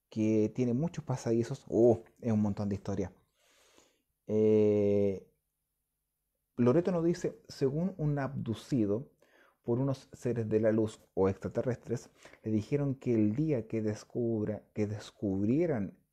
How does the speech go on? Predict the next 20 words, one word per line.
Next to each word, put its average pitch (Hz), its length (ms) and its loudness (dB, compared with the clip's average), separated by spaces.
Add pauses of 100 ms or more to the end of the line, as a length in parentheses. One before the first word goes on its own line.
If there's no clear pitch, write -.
(120)
el 101 240 -4
fin 131 280 -4
de 113 100 -2
las 110 100 -6
pirámides 175 640 -4
sería 123 720 -2
el 107 260 0
principio 107 680 -2
del 98 220 -2
fin. 92 360 -8 (2250)
Catrina, 113 400 0
el, 101 220 -2
claro, 98 220 4
la 92 80 4
esfinge 117 360 -4
es - 120 -4
un 110 140 2
tema 117 180 2
para 117 140 4
largo. 139 400 -2